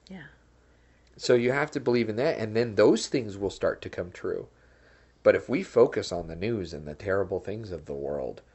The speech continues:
Speaker 2: it's n-, we are only going to go down that road more.
Speaker 1: And it'll show up in your relationships, like I was telling her, right?
Speaker 2: Yeah.
Speaker 1: It'll show up in your relationships where you're starting to say,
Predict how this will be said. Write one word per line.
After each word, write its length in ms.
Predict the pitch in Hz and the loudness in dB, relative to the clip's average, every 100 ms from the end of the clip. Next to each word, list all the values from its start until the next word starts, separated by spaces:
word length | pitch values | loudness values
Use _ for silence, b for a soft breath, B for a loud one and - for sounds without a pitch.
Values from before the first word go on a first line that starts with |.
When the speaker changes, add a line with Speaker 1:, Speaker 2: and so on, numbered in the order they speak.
| _ _ _ _ _ _ | _ _ _ _ _ _
Speaker 2:
it's 300 | - 101 - | -8 -8 -8
n-, 420 | 92 90 92 98 - - | -12 -12 -10 -10 -10 -8
we 180 | 104 107 | -2 2
are 180 | 90 - | 2 2
only 340 | 104 120 110 90 | 0 0 -2 -4
going 320 | 98 101 95 | -4 -4 -6
to 120 | - | -12
go 280 | 80 92 90 | -4 0 0
down 300 | 80 85 85 | -2 -4 -6
that 180 | 82 - | -10 -12
road 220 | 82 78 - - | -10 -10 -10 -14
more. 200 | - - | -14 -6
Speaker 1:
And 80 | 214 | -2
it'll 200 | 226 220 | -2 -2
show 260 | 202 196 196 | -2 0 0
up 140 | 220 | 0
in 80 | 214 | -4
your 100 | 214 | -4
relationships, 680 | 214 214 226 190 - - - | -2 -2 -4 -8 -12 -14 -14
like 140 | 147 | -8
I 60 | 160 | -6
was 160 | 170 - | -6 -6
telling 280 | 175 180 | -8 -6
her, 200 | 180 208 | -8 -8
right? 200 | 143 143 | -6 -6
Speaker 2:
Yeah. 100 | 180 202 | -4 -2
Speaker 1:
It'll 140 | 175 202 | -2 -2
show 240 | - 190 | -2 0
up 160 | 190 208 | 0 -2
in 80 | |
your 100 | 208 | -4
relationships 640 | 196 185 202 190 175 135 - | -4 -4 -6 -8 -10 -10 -6
where 120 | 156 | -6
you're 160 | 165 175 | -4 -4
starting 340 | 175 170 175 | -2 -4 -4
to 100 | 175 | -8
say, 220 | 165 165 | -6 -6